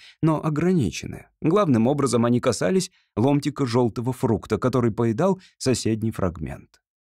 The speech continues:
Живой кусочек очень хотел получить этот ломтик, и лишь тонкая сеточка, разделяющая фрагменты, удерживала его от того, чтобы наброситься на соседа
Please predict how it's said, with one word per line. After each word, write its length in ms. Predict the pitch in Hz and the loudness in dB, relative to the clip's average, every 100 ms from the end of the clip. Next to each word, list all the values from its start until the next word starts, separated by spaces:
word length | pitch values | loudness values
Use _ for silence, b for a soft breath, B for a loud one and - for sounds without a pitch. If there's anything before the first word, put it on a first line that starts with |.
| - | -4
Живой 340 | 98 131 131 | 0 2 2
кусочек 520 | - 123 170 139 127 | 2 0 -2 -2 -2
очень 280 | 147 143 151 | 0 0 -2
хотел 400 | 147 151 135 104 | -2 -2 0 0
получить 420 | 90 123 120 120 - | 2 0 2 -2 -2
этот 280 | 131 120 113 | -4 -4 -4
ломтик, 540 | - 196 202 - 107 - b b b | -2 0 0 0 -2 -4 b b b
и 60 | - | 2
лишь 200 | 160 160 | 2 2
тонкая 420 | 190 214 202 196 | 0 0 0 -2
сеточка, 500 | 180 139 110 110 131 | 0 0 0 -4 -2
разделяющая 560 | 135 120 151 123 107 131 | 0 2 2 2 2 -2
фрагменты, 580 | 131 160 208 208 202 - b b | -2 -2 0 0 -2 -6 b b
удерживала 560 | 202 139 120 113 120 | 0 2 0 2 2
его 240 | 120 127 120 | 4 4 2
от 100 | 113 | 2
того, 260 | 151 202 | 2 2
чтобы 280 | 180 156 139 | 2 0 0
наброситься 760 | 131 156 135 135 104 98 90 95 | 2 0 0 2 0 -2 -4 -2
на 120 | 110 | -2
соседа 500 | 120 131 214 202 196 | -2 -4 0 2 0